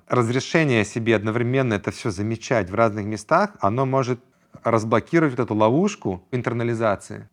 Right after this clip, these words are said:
что я обязательно должен выбрать, у меня такое начинается метание, какой-то конфликт. И вот если я впускаю все эти эмоции, дальше здесь ещё добавляю такой концепт расширения. А как я могу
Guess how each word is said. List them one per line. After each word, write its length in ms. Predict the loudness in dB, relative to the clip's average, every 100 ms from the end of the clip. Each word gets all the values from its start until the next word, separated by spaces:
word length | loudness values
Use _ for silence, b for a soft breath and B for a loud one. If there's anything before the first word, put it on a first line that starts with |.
| -20
что 200 | -2 0
я 60 |
обязательно 720 | 0 -2 -2 0 0 0 -4
должен 340 | -4 -4 -4 -4
выбрать, 420 | -2 -2 -4 -4
у 40 |
меня 160 | -6 -6
такое 160 | -6
начинается 500 | -8 -8 -6 -4 -4
метание, 560 | -8 -2 0 2 2 -2
какой-то 340 | -4 -6 -6
конфликт. 540 | -4 -6 -4 -2 -2 -4 _ -2
И 60 |
вот 180 | 0 2
если 280 | 0 2 0
я 60 |
впускаю 500 | -2 -6 -2 2 2
все 220 | 2 0 0
эти 160 | -2
эмоции, 640 | -4 -2 -4 -4 -6 -6 -8 -6
дальше 400 | -2 0 0 -4
здесь 340 | 0 0 0
ещё 300 | -4 -6 -4
добавляю 500 | -2 -2 0 2 2
такой 200 | 0 -6
концепт 580 | -6 -6 -4 -4 -6 -12
расширения. 720 | -6 -6 -4 -2 0 -2 -6 -8 b b b b b _ -6
А 80 |
как 420 | -4 2 2 2 -2
я 120 | -2
могу 760 | -2 -2 -2 0 2 0 -2